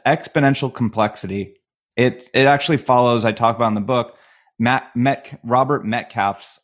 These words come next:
law. And it, it, it has to do with networking. And, you know, the more cell phones you add to a network, there's exponential more ways that people can communicate, right? The value of one cell phone, zero, 'cause you can't communicate with,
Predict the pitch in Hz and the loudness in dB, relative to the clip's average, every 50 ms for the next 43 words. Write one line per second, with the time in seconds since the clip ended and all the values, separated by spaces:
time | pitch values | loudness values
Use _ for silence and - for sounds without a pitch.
0 | _ - 107 110 131 135 135 123 110 107 107 107 117 - - _ _ _ _ _ | _ -14 -8 -2 0 2 4 4 4 4 2 0 -4 -8 -14 _ _ _ _ _
1 | _ _ _ _ _ _ _ _ _ _ _ - _ - - - 135 135 135 135 | _ _ _ _ _ _ _ _ _ _ _ -20 _ -12 -4 0 2 2 2 2
2 | 135 - - 131 131 131 - - 131 123 127 - - 139 127 143 143 143 - 143 | 0 0 0 0 0 -2 -2 -4 -6 -6 -6 -8 -6 -2 0 0 0 0 -2 -2
3 | 135 123 110 117 117 117 113 - - 113 104 101 - 98 98 92 98 - _ _ | -2 0 0 0 0 0 -2 -2 -4 -6 -6 -6 -8 -8 -10 -10 -12 -14 _ _
4 | - 117 117 113 113 110 104 - - - - - - - 117 120 120 117 - - | -2 0 2 4 2 2 0 -4 -10 -20 -20 -20 -8 -2 0 2 2 2 0 -4
5 | - - 127 127 135 143 143 139 - 143 127 127 - - 131 123 117 - 120 117 | -2 0 2 4 4 4 2 2 2 2 2 2 0 0 0 0 0 0 0 0
6 | 113 117 113 - - 117 110 123 131 - 120 117 110 110 - 120 113 104 - - | 0 0 0 -2 -4 -4 -4 -4 -4 -4 -4 -6 -6 -4 -4 -6 -4 -2 -2 -2
7 | 127 - - - 131 120 117 117 - - 117 113 110 110 110 110 110 113 110 104 | -2 -2 -4 -4 -2 -2 -2 -2 -2 -2 -2 -2 0 0 0 0 0 -2 -2 -4
8 | - 107 92 - 110 101 - 107 98 - - 104 92 - 113 107 107 117 113 - | -6 -8 -6 -4 -4 -4 -2 -4 -4 -4 -4 -6 -4 -2 0 0 0 0 0 0
9 | 139 143 147 147 - _ _ _ _ _ _ _ _ _ - 104 113 120 110 - | 0 0 0 -2 -6 _ _ _ _ _ _ _ _ _ -2 0 0 0 -2 -4
10 | - _ _ _ _ - 120 123 151 151 156 160 151 139 117 123 139 139 139 - | -10 _ _ _ _ -2 2 2 4 4 4 4 2 2 2 2 2 2 2 0
11 | 135 127 120 - 127 117 110 101 92 110 120 117 107 104 98 95 - 107 98 104 | -2 -2 0 0 -2 -2 -2 -2 -2 -2 0 2 2 2 0 0 -4 -6 -8 -8
12 | 104 - 117 104 - - - 113 110 110 107 - 104 92 - 104 104 - - | -4 -4 -4 -4 -4 -2 0 0 0 0 -2 -4 -4 -4 -4 -6 -8 -10 -14